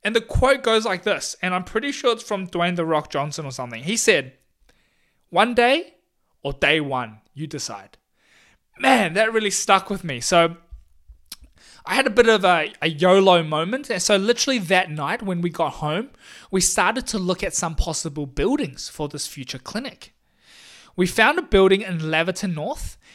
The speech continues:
that night on real estate dot com dot A U. And then the next day, I went in for an inspection. And as soon as I entered the building,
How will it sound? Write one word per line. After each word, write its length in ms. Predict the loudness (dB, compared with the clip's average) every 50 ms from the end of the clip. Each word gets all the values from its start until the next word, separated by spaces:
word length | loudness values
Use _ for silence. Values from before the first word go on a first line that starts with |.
| -20 _ _ _
that 360 | -20 -8 0 2 2 2 2
night 340 | 0 -2 -2 -2 -4 -6 -10 -14 _ _ _ _ _
on 180 | -10 -10 -8 -6
real 180 | -6 -4 -4
estate 300 | -4 -6 -6 -8 -8 -10
dot 100 | -12 -14
com 280 | -12 -8 -8 -8 -8 -10 _ _ _ _
dot 140 | -12 -10
A 60 | -10 -10
U. 240 | -8 -8 -10 -10 -6 _
And 160 | -2 0 2
then 140 | 0 0 0
the 100 | 0 0
next 360 | 0 0 -2 -2 -2 -6 0
day, 460 | 4 4 4 6 4 0 -4 -6 -8 _
I 140 | -4 -2 -2
went 300 | -2 -4 -4 -4 -4 -6
in 100 | -6 -10
for 260 | -10 -10 -8 -8 -8 -8
an 160 | -10 -12 -12 -10
inspection. 680 | -12 -10 -10 -10 -8 -8 -8 -10 -8 -10 -14 -14 -16 _ _ _ _ _ -20 -20 -20 -20 -20 -20 -20 -20 -20 _ _ -2
And 140 | 0 2
as 120 | 2 2 2
soon 420 | 0 0 2 2 2 2 2 2
as 120 | 0 0 2
I 100 | 0 0
entered 340 | 0 -2 -4 -4 -4 -8
the 80 | -10 -10
building, 520 | -8 _ -6 -4 -4 -4 -4 -8 -8 -12